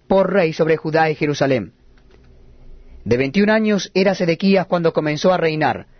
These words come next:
y once años reinó en Jerusalén. E hizo lo malo ante los ojos de Jehová su Dios, y no se humilló delante del profeta Jeremías, que le hablaba de parte de Jehová. Se rebeló asimismo contra Nabucodonosor,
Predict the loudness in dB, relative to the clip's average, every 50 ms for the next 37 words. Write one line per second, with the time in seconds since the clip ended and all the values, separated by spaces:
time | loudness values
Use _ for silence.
0 | _ -20 -6 0 2 2 4 2 0 0 0 0 0 0 0 0 0 0 0 -2
1 | -4 -6 _ -2 0 2 2 2 0 0 0 0 0 0 -2 -2 -2 -2 0 0
2 | 0 0 -2 -4 -10 _ _ _ _ -20 -20 -20 -20 -20 -20 -20 -20 -20 -20 -10
3 | -4 0 0 2 2 2 2 2 2 2 2 2 2 2 0 0 0 0 0 0
4 | 0 0 -2 -2 0 0 0 0 0 0 0 0 0 0 -2 -2 -2 0 2 2
5 | 2 0 -2 -6 _ -20 -20 -20 -20 -20 -20 -20 -20 -10 -2 0 2 4 4 2
6 | 0 0 0 0 2 2 2 2 0 2 2 2 2 2 2 2 2 0 0 0
7 | -2 -2 -2 -2 0 -2 -2 0 0 0 0 0 0 -2 0 0 0 0 2 0
8 | 0 0 0 0 -2 -4 -12 -20 -20 -20 -20 -14 -4 -2 0 2 2 2 2 2
9 | 2 2 2 2 2 0 0 0 0 0 0 0 0 0 0 0 2 2 2 2
10 | 0 -2 -4 _ _ _ _ _ _ _ _ _ _ _ _ _ _ _ -20 -20
11 | -20 -20 -20 -20 _ _ -20 -20 -20 -20 -20 _ -20 -20 -10 -4 -2 0 0 0
12 | 0 0 2 2 2 2 0 -2 -2 -2 0 0 0 0 0 0 -2 -2 -2 -2
13 | -2 0 0 -2 -2 0 0 0 0 0 -2 0 0 2 2 2 0 -2